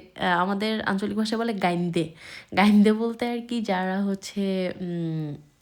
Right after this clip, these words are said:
কম মেশে মানুষের সাথে মিশতে চায় না, একটু আষ্টে ধরনের, আষ্টে গাইন্দে, এগুলো আমাদের আঞ্চলিক ভাষায়, জানি না এটাকে আমি, আহ, শুদ্ধ ভাষায় কী দিয়ে বুঝাবো, আমি বুঝতেছি না। আহ, যেটাকে এক কথায় বলা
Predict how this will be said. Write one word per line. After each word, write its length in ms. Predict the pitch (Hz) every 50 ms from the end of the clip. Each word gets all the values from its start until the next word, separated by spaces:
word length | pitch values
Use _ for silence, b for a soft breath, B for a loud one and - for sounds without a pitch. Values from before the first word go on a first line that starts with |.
| _ _ -
কম 240 | - 247 240 220
মেশে 360 | 220 208 202 196 196 - - 180
মানুষের 340 | 175 165 160 165 165 175
সাথে 380 | 170 - - 165 165 165 - 170
মিশতে 360 | 165 170 170 170 - - 165
চায় 260 | 160 160 156 151 147
না, 260 | 156 156 151 151 147 - -
একটু 380 | - - - - - 180 180 180 B B B B B B B B
আষ্টে 360 | - 208 208 - - - 208
ধরনের, 360 | 202 202 185 165 156 160 - -
আষ্টে 420 | - 196 202 - - - 214 196
গাইন্দে, 300 | 196 185 185 202 190 -
এগুলো 320 | - - 185 196 196 208 202
আমাদের 220 | 202 196 190 190
আঞ্চলিক 400 | 185 190 185 185 190 175 180 175
ভাষায়, 260 | 175 180 175 - 190
জানি 220 | 190 190 160 151 151
না 140 | 165 165 160
এটাকে 360 | 160 160 160 156 156 165 160
আমি, 200 | 160 165 160 160
আহ, 320 | - - 165 160 160 160
শুদ্ধ 260 | 165 165 190 175 185
ভাষায় 260 | 180 185 175 175 170 165
কী 100 | 170 185
দিয়ে 140 | 175 175
বুঝাবো, 380 | 175 175 180 190 175 160 165 165
আমি 120 | 170 185
বুঝতেছি 460 | 175 175 180 170 - - 175 175 - 160
না। 120 | 165 202 B B B B B B B B B B B B B
আহ, 320 | - - 214 208 208 208
যেটাকে 320 | 196 208 202 202 196 - 190
এক 120 | 185 190 185
কথায় 300 | 180 175 - 202 185 180
বলা 600 | 170 170 165 165 165 165 165 165 165 170 170